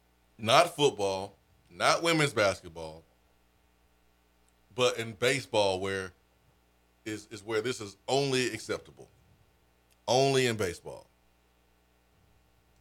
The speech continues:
You can't be bragging about being the king of Tennessee and then also in the same breath brag about how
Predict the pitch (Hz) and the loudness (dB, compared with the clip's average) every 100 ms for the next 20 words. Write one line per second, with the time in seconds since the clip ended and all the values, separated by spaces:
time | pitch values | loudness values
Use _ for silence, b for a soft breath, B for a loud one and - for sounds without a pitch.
0 | _ _ _ _ _ _ _ _ _ _ | _ _ _ _ _ _ _ _ _ _
1 | _ 101 - 139 139 139 135 117 _ _ | _ -16 -6 -4 -2 -2 -4 -6 _ _
2 | _ _ _ _ _ 98 120 135 123 113 | _ _ _ _ _ -2 2 2 2 0
3 | 120 117 107 - _ _ _ _ _ _ | 2 4 2 -4 _ _ _ _ _ _
4 | _ 85 117 123 120 117 101 - _ _ | _ -10 -6 -4 -2 -4 -6 -16 _ _
5 | - 98 - 127 123 110 - 123 113 - | -20 -18 -8 -6 -6 -6 -6 -6 -6 -4
6 | 127 113 98 - _ _ _ _ _ _ | -2 -2 -6 -12 _ _ _ _ _ _
7 | _ _ - 113 117 117 127 123 120 113 | _ _ -14 -6 0 2 2 0 0 2
8 | 107 - _ _ _ 98 104 120 120 110 | 0 -2 _ _ _ -14 -4 -2 -2 0
9 | 117 120 110 110 117 110 110 107 107 113 | 2 2 2 -2 -2 0 0 0 2 2
10 | 107 107 | 2 -2